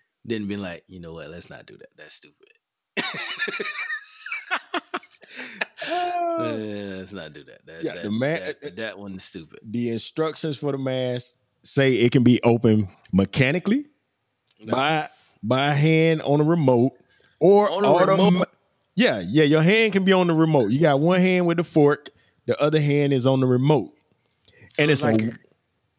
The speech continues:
Speaker 2: it's a wired
Speaker 1: it's
Speaker 2: remote.
Speaker 1: It's,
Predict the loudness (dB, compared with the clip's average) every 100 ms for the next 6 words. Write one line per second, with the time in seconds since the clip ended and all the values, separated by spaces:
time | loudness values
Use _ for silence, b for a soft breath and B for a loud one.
0 | _ -6 -4 0 2 2 2 4 4 4
1 | 2 0 -12 _ _ _ _ -8 -6 -4
2 | -6 -14